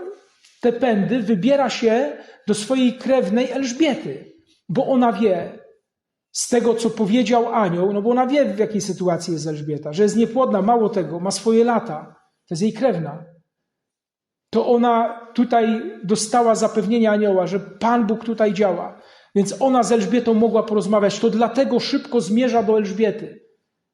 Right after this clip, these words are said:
One się doskonale będą rozumieć. Bardzo pięknie mówię o tym, bo bardzo pięknie komentuje całą Ewangelię Łukasza, szczególnie właśnie te wydarzenia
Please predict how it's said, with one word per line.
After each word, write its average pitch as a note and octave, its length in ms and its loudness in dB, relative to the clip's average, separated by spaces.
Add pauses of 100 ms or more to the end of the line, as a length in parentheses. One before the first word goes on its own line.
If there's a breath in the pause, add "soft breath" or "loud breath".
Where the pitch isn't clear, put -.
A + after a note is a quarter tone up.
One A#3 200 4
się A3+ 140 0
doskonale A3 960 2 (260 loud breath)
będą G3+ 340 4
rozumieć. E3+ 440 0
Bardzo A#3 300 0
pięknie C#4+ 380 0
mówię A#3+ 200 0
o B3+ 100 2
tym, B3+ 160 0
bo A3 100 2
bardzo A#3 300 0
pięknie B3+ 360 -4
komentuje A3+ 760 0 (380 loud breath)
całą B3 260 2
Ewangelię A3+ 600 2
Łukasza, A3 640 0 (160 loud breath)
szczególnie A#3 520 2
właśnie A#3 400 0
te - 400 -2
wydarzenia G#3+ 920 0